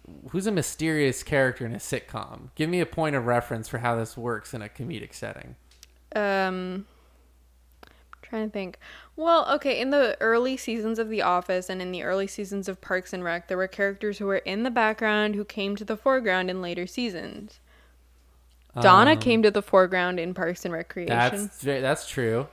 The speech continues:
Speaker 1: That's true. But I don't know if mysterious is what I would call early Donna.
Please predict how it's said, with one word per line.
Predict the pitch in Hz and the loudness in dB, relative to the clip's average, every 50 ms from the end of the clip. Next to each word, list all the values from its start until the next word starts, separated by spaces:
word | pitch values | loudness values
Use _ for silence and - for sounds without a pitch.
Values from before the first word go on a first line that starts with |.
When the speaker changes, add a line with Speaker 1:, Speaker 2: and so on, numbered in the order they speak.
| - | -8
Speaker 1:
That's | - 120 123 - - | -8 -8 -6 -6 -8
true. | - - 123 110 107 107 110 120 131 - - _ _ _ _ _ _ _ _ - | -6 -4 -2 -2 0 -2 -2 -4 -8 -10 -18 _ _ _ _ _ _ _ _ 0
But | - 151 | 2 4
I | 170 | 4
don't | 185 190 | 4 4
know | 185 170 | 4 2
if | 151 - - | 2 0 -2
mysterious | 131 127 - - - - 139 147 170 170 160 139 117 113 113 110 113 - - - | -4 -4 -4 -4 -6 -4 0 2 2 4 4 2 2 0 -2 -4 -4 -8 -10 -10
is | 131 113 113 | -10 -10 -8
what | 117 117 | -8 -6
I | 117 107 101 | -6 -6 -6
would | 104 107 110 | -8 -10 -10
call | - - 110 110 101 101 104 104 113 - | -8 -6 -6 -4 -4 -4 -6 -8 -8 -10
early | - 127 123 117 117 120 107 | -8 -8 -6 -6 -6 -8 -10
Donna. | - 113 120 131 123 104 101 101 101 98 - 135 | -8 -8 -6 -6 -6 -8 -8 -10 -12 -12 -12 -14